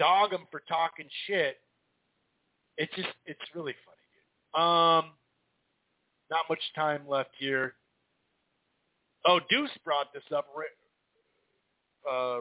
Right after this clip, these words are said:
Ranger Rollins. Um, shouts out to him, by the way. Good luck in your chemo, man. Hopefully I see you June. Um, for all the folks who care about the W B A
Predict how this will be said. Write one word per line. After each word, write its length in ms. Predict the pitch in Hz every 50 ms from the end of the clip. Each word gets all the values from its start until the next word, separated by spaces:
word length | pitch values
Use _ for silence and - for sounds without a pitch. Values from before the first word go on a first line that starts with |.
| 120 135
Ranger 400 | 151 180 196 196 - 143 127 - - _ _ _ _ _ -
Rollins. 400 | 160 180 185 160 135 123 127 - _ _ _ _ _ _ _ _ _ 165
Um, 520 | 160 160 160 160 156 151 147 147 143 139 - _ _ _ _ _ _ _ _ _ _ _ -
shouts 240 | - 185 - - -
out 140 | 175 160 - 160
to 80 | 143
him, 200 | 147 156 151 147 156 _ _ _ _
by 140 | - 131 131
the 100 | 127 123
way. 240 | 127 127 127 139 143 _ _
Good 120 | - 131 131
luck 160 | - 127 123 - _
in 60 | 117
your 100 | 117 110 _ _
chemo, 320 | _ 123 117 107 104 101 101
man. 160 | 101 107 120 _ _
Hopefully 360 | 117 117 - _ _ 117 113
I 100 | 110 101 - _
see 80 | _ _
you 80 | _ 98 _ _ - _ _ _ _ _ _ _ _ _ _ _ _ _ _ _ _ _ _ _ - 160
June. 60 | 165
Um, 520 | 165 165 165 165 165 165 160 160 156 - _ _ _ _ _ _ _ _ _ _ _
for 140 | 165 160 160
all 160 | 180 202 208
the 140 | 208 196 - - -
folks 280 | 196 196 196 196 - - -
who 80 | 175 170 _ -
care 240 | - 180 180 180 175
about 300 | 165 151 160 160 156 156
the 60 | 156
W 360 | 147 147 156 156 156 160 156 147
B 220 | 151 156 156 156
A 260 | 156 151 151 151 147